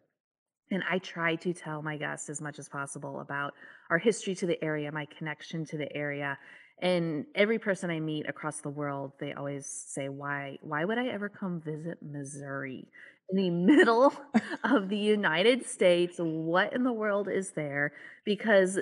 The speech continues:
there is no big tourism thing saying, "Missouri is amazing." You know, when people think of U S, they think of the big cities. They don't think of little Missouri. And then I start sharing the stories about the area, about the wine country. Um, and I tell this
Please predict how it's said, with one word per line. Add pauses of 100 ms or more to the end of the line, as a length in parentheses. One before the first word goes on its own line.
there
is
no
big
tourism
thing
saying, (240)
"Missouri
is
amazing."
You
know,
when
people
think
of
U
S,
they
think
of
the
big
cities.
They
don't
think
of (400)
little
Missouri.
And
then
I
start
sharing
the
stories
about (120)
the
area,
about
the
wine
country. (460)
Um,
and
I
tell
this